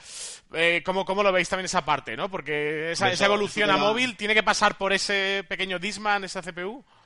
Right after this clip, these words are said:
Speaker 2: Te da una idea de que los chipsets actuales no son capaces de, de tener esa potencia,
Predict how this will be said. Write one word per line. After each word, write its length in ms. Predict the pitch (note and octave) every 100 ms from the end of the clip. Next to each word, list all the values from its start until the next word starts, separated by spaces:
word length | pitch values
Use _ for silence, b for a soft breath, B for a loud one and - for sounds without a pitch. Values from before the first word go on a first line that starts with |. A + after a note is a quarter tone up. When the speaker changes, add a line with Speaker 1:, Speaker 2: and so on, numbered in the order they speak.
| b b _ _ -
Speaker 2:
Te 120 | A#2
da 100 | A#2+
una 120 | C3+
idea 300 | C3+ C3+ C3+
de 140 | C3+ A2+
que 140 | G#2+
los 180 | F#2+ F#2
chipsets 460 | - B2 - B2
actuales 720 | A2+ - A2 A2 A2 A#2+ - _
no 240 | - G#2 G#2+
son 180 | A#2 G#2+
capaces 600 | F#2+ G2+ - F2 - -
de, 420 | G2+ F2 E2+ D#2 C#2 D2+ D#2+
de 300 | E2+ F2+ F2+
tener 260 | - F#2+ F#2+
esa 220 | F#2+ F#2
potencia, 480 | E2+ E2+ E2 -